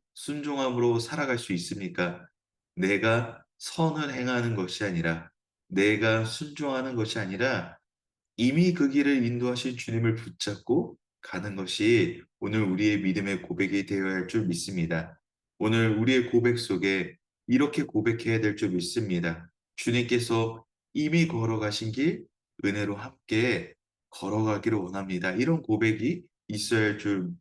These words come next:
믿습니다. 베드로는 말합니다. "선을 행하고 순종하게 하는 것은 곧 복음이라고 말을 하는 것입니다." 복음은 무엇입니까?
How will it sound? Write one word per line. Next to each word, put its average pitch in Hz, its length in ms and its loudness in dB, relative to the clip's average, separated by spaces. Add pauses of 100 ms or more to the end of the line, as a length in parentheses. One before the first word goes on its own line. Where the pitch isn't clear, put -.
믿습니다. 90 760 -4 (500)
베드로는 127 440 2
말합니다. 107 800 0 (340)
"선을 185 600 2
행하고 147 540 0 (520)
순종하게 175 840 0
하는 147 260 -6
것은 165 520 0 (680)
곧 131 320 2 (800)
복음이라고 107 720 2
말을 87 340 -4
하는 117 200 -6
것입니다." 90 580 -4 (400)
복음은 113 440 2
무엇입니까? 101 800 -2